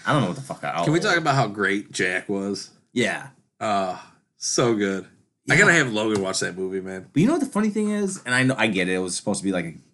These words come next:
Speaker 1: movie show or whatever, but, like, when you're Jack and you're twelve and you're a hornball, aren't you going around trying to just fucking stick it
Speaker 2: Dude.
Speaker 1: in anything?
Speaker 2: Dude, I'll be banging all my teachers.
Speaker 1: That's not a real thing, though, right?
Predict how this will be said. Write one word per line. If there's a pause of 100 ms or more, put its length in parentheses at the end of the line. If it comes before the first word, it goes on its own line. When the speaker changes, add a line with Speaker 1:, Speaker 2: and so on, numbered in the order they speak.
(100)
Speaker 1:
movie
show
or
whatever,
but,
like, (800)
when
you're
Jack
and
you're
twelve
and
you're
a
hornball, (340)
aren't
you
going
around
trying
to
just
fucking
stick
it
Speaker 2:
Dude.
Speaker 1:
in
anything?
Speaker 2:
Dude, (760)
I'll
be
banging
all
my
teachers. (840)
Speaker 1:
That's
not
a
real
thing,
though,
right?